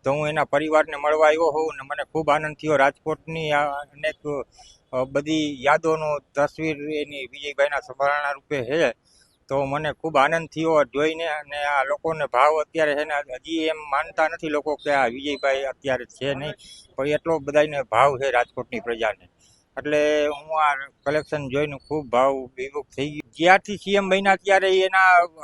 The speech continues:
અનુક-, કાર્યક્રમના હોય એવા પચાસેક ઇન્ટરવ્યૂ મારી પાસે મેગેઝિનમાં, છાપાઓમાં જે આવતા હોય ને, ઈ સ્ટુ-, ઈ એના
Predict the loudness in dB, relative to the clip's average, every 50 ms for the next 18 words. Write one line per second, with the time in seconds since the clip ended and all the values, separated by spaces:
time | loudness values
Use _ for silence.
0 | -8 -6 -6 -8 -4 -2 0 2 2 2 2 0 -2 -4 _ _ 2 2 2 2
1 | 0 -2 -2 -2 0 2 2 4 2 2 2 4 4 4 4 4 0 0 2 2
2 | 2 2 0 -4 -4 -4 -6 -6 -2 -2 -2 0 0 -2 0 2 2 2 2 2
3 | 0 0 0 2 0 0 2 2 0 0 -2 -4 -2 0 2 2 2 2 2 0
4 | 0 2 4 4 4 4 4 2 4 4 4 4 4 4 6 6 6 4 4 4
5 | 4 6 4 2 2 -2 -4 -6 _ -16 _ _ _ -10 -10 -8 -6 -6 -6 -6
6 | -8 -6 -4 -2 0 0 0 2 2 4 4 4